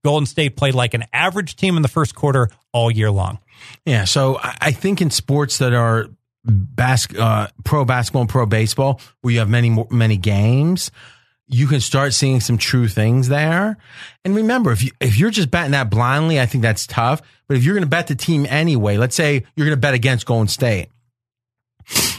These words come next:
Speaker 2: To me, what do you gain from betting the first qu-, uh, betting the opponent in the first quarter only? You gain is, do they have a bias to not doing well in the first quarter? Yes or no? Now, what you lose is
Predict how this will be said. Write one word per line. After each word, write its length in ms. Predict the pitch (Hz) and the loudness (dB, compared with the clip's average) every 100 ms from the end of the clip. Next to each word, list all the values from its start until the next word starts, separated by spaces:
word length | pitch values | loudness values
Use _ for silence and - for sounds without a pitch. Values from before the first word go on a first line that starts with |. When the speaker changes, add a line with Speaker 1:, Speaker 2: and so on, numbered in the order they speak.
| - - | -14 -4
Speaker 2:
To 120 | 135 | 0
me, 600 | 139 185 240 175 123 120 - _ _ - | 2 0 0 2 2 0 -4 _ _ -4
what 240 | 123 165 | 0 2
do 60 | 196 | 2
you 180 | 170 139 | 0 0
gain 400 | 110 151 156 139 | 0 0 2 0
from 180 | 135 | 2
betting 300 | 120 131 117 | 2 0 2
the 40 | 110 | 0
first 320 | - 123 - | 2 0 -2
qu-, 260 | - 131 127 | -2 -2 0
uh, 340 | 117 113 107 | 0 0 0
betting 340 | 104 135 123 | 0 0 0
the 180 | 107 110 | 2 2
opponent 340 | 120 - 147 123 | 0 0 0 2
in 60 | 113 | 0
the 60 | |
first 260 | - 123 - | 0 -2 0
quarter 260 | 127 110 | 0 0
only? 420 | 110 117 107 95 82 - - _ | 2 2 2 0 -8 -16 -20 _
You 160 | 131 147 | -2 0
gain 340 | 135 139 131 | 2 0 0
is, 300 | 139 139 120 | 2 0 0
do 300 | 113 107 156 | -2 0 0
they 120 | 147 | 2
have 220 | 131 139 123 | 2 2 0
a 100 | 117 | 0
bias 560 | 127 127 123 117 104 | 0 0 0 0 0
to 80 | 127 | 0
not 240 | 117 113 | 2 2
doing 220 | 104 110 107 | 0 2 2
well 140 | 104 | 2
in 60 | 101 | 0
the 60 | |
first 300 | 90 107 98 | -2 -2 -4
quarter? 320 | - 143 101 | -2 -2 -2
Yes 340 | 95 101 92 - | 0 0 0 0
or 40 | |
no? 280 | 120 123 90 - - _ _ - | 0 0 -4 -14 -20 _ _ -4
Now, 100 | 123 | 0
what 200 | 131 117 | 0 2
you 160 | 127 123 | 2 2
lose 320 | 240 262 117 | 2 0 2
is 320 | 120 113 107 | 2 2 -2